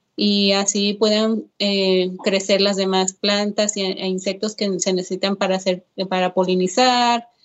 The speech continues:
para distribuir semillas, etcétera. Entonces, como, eh, todo esto se ve perturbado por los monocultivos, la, lo que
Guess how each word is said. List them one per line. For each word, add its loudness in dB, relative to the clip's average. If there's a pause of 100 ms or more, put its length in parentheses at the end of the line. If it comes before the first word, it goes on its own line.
(180)
para 2
distribuir -4
semillas, 0
etcétera. -2 (880)
Entonces, 0
como, 0
eh, 0
todo 2
esto 0
se -4
ve -4
perturbado 0
por -4
los -6
monocultivos, 0 (580)
la, 0
lo -2
que -2